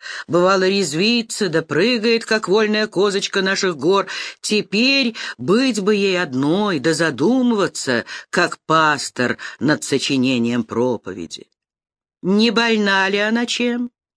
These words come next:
Чадолюбивая природа открыла мне некоторые таинства свои на пользу моих ближних,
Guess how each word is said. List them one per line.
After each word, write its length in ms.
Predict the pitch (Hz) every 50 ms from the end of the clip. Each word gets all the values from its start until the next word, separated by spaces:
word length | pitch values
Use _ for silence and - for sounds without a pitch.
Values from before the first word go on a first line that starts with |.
| _ - - - - - - _
Чадолюбивая 880 | - - 285 269 226 285 262 277 269 214 262 269 262 240 254 254 247
природа 720 | 247 - 226 226 233 226 226 233 233 233 226 233 233 233 226 - - - - -
открыла 720 | - 208 208 - _ - 202 214 220 220 214 220 226 214 208
мне 400 | 214 208 208 208 208 214 214 214 - - - _
некоторые 640 | 185 196 208 208 202 - 190 - 202 190 190 190
таинства 640 | 190 - 185 175 180 175 180 185 180 - - - 190
свои 380 | 190 - 190 196 196 202 208 208
на 120 | 196 196
пользу 380 | 196 202 208 202 196 175 208 214
моих 260 | 214 214 214 214 190
ближних, 580 | 175 208 208 214 214 208 185 196 220 220 -